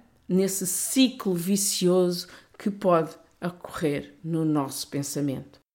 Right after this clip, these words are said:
E não é por mais nada, é só porque não conhecemos outro caminho. Então,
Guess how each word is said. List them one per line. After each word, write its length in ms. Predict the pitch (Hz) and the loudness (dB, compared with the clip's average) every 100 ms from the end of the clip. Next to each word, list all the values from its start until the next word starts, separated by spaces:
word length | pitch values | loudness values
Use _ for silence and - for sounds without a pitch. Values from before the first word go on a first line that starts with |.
| _ _ - | _ _ -2
E 80 | 392 | 2
não 100 | 247 | 4
é 80 | 220 | 2
por 160 | 202 | 2
mais 280 | 170 151 143 | 2 2 2
nada, 300 | 175 151 143 | 0 0 0
é 140 | 139 147 | -2 -4
só 240 | - - 156 | -6 -2 -4
porque 800 | - 170 170 - 185 170 170 - - - - | 0 -2 -2 2 6 8 6 0 -20 -20 2
não 240 | 180 175 | 6 6
conhecemos 540 | 160 156 147 160 143 147 | 6 4 2 2 2 2
outro 220 | 139 - | -2 -4
caminho. 440 | - 143 135 - - _ _ _ _ _ _ _ | -2 0 -2 -6 -16 _ _ _ _ _ _ _
Então, 420 | 233 294 294 427 | -4 -4 -4 -8